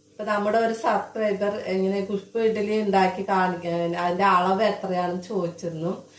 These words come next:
അപ്പൊ ഞാൻ അത് ഉണ്ടാക്കി തന്നെ കാണിക്കാന്ന് വിചാരിച്ചാണ് ഈ വീഡിയോ ഇടുന്നത്. അതിന്റെ അരിയുടെ അളവും ഉഴുന്നിന്റെ അര-, അളവും പിന്നെ ഉലുവ അതൊക്കെ ചേർത്ത്, ഏ, പിന്നെ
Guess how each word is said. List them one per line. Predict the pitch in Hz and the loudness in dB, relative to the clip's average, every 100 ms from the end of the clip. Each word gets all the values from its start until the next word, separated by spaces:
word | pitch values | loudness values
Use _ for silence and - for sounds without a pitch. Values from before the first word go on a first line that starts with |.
| - - | -14 -8
അപ്പൊ | 170 | 0
ഞാൻ | 202 190 190 | 2 4 4
അത് | 185 202 | 0 0
ഉണ്ടാക്കി | 196 185 196 190 | 2 4 4 2
തന്നെ | 208 202 185 190 214 | 0 0 2 0 0
കാണിക്കാന്ന് | 208 185 170 170 180 180 | 2 2 0 -4 -4 -2
വിചാരിച്ചാണ് | 175 175 170 170 - 180 165 196 | -2 0 0 -2 -2 -2 0 -2
ഈ | 196 180 | -2 -2
വീഡിയോ | 180 175 170 175 | -2 -2 -2 2
ഇടുന്നത്. | 170 165 165 160 165 185 - - - _ - | 2 0 -4 -2 0 -2 -6 -18 -20 _ -12
അതിന്റെ | 175 190 190 | -4 0 0
അരിയുടെ | 190 180 180 180 185 | 0 0 -2 -2 0
അളവും | 202 190 170 170 185 190 | 2 2 0 -4 -6 -6
ഉഴുന്നിന്റെ | 180 175 180 180 185 | -8 -8 -8 -6 -4
അര-, | 180 165 165 - | -4 -4 -8 -8
അളവും | 170 165 165 165 160 185 - - - _ | -6 -4 -2 -4 -4 -8 -10 -20 -20 _
പിന്നെ | 185 175 175 | -10 -6 -4
ഉലുവ | 175 175 180 175 180 175 - - _ _ | -4 -4 -4 -2 0 -2 -6 -18 _ _
അതൊക്കെ | 180 180 196 | -8 -6 -6
ചേർത്ത്, | 190 208 175 170 - 214 - - | -2 0 0 -2 -6 -8 -8 -8
ഏ, | 175 | -8
പിന്നെ | 175 185 180 190 | -6 -6 -4 -2